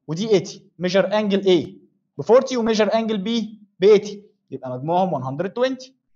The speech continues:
لو عايز تجيب الانجل التالتة وان هندرد ايتي ماينس وان هندرد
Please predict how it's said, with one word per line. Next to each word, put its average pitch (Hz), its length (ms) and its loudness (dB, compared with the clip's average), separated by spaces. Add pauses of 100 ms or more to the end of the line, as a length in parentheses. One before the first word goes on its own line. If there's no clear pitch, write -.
لو 120 40 -2
عايز 190 160 0
تجيب 226 320 -2
الانجل 214 380 -2
التالتة 208 440 2
وان 180 140 2
هندرد 180 360 -4
ايتي 190 240 -8
ماينس 151 300 -6
وان 143 120 -6
هندرد 160 500 -2